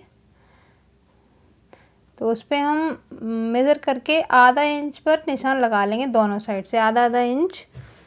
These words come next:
दोनों साइड से निशान लगा लेंगे। ये देखिए,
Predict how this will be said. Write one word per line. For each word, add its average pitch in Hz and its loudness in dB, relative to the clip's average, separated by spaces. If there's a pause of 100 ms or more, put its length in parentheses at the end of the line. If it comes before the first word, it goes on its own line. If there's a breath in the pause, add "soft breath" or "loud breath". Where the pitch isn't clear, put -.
(160 loud breath)
दोनों 233 0
साइड 269 -2
से 302 -8
निशान 269 -2
लगा 262 4
लेंगे। 277 -2 (3000)
ये 220 -8
देखिए, 233 -6